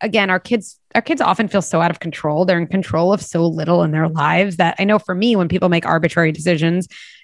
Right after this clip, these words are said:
uh, it just feels kind of insulting to me, right? But I think the key is noticing when a kid is looking for an explanation versus when their words sound like they're looking for an explanation, but they're really just letting you know they're frustrated, right? So,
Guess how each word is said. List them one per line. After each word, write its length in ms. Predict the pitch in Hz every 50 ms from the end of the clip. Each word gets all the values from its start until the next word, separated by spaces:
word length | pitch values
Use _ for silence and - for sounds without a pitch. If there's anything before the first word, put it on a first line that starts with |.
| _ - -
uh, 120 | 180 - -
it 60 | 196
just 180 | 185 220 - -
feels 200 | 233 214 - -
kind 100 | 190 175
of 60 | 160
insulting 420 | 160 151 - 208 196 - 160 -
to 100 | - -
me, 200 | - - - - - _ _ - - - - _ -
right? 320 | 208 202 214 269 269 - - -
But 340 | - 269 247 233 233 226 - _ _ -
I 100 | 233 240
think 380 | 233 - - - 277 285 302 -
the 100 | - 320
key 420 | - - - - 240 240 233 226
is 200 | 208 196 180 156
noticing 720 | 175 175 170 175 175 175 185 202 190 - 214 202 208 208 190
when 160 | 185 185 180
a 40 | 175
kid 160 | - - 190
is 120 | 180 160
looking 180 | 185 175 196 180
for 140 | - - 175
an 80 | 170
explanation 720 | 165 165 - - - 180 165 160 165 165 - 247 240 247 240
versus 360 | 190 214 196 - - 185 170
when 180 | 156 196 190 180
their 120 | 180 185
words 480 | 170 165 190 190 196 202 196 185 - -
sound 460 | - - 175 151 160 175 202 214 226
like 180 | 254 277 -
they're 220 | _ 294 285 294 285
looking 260 | 269 294 - 294 285
for 140 | - 294 285
an 80 | 277
explanation, 580 | 285 277 - - - 285 269 269 262 269 285 269
but 140 | 208 208 -
they're 100 | 202 190
really 260 | 180 196 202 202 202
just 160 | 180 190 -
letting 200 | - 180 175 170
you 80 | 170 170
know 100 | 170 160
they're 80 | 156
frustrated, 560 | 165 - - 175 160 - - - - - - - _ _ _ - - - - - -
right? 400 | - 196 190 190 208 247 - -
So, 300 | - - 247 220 214 196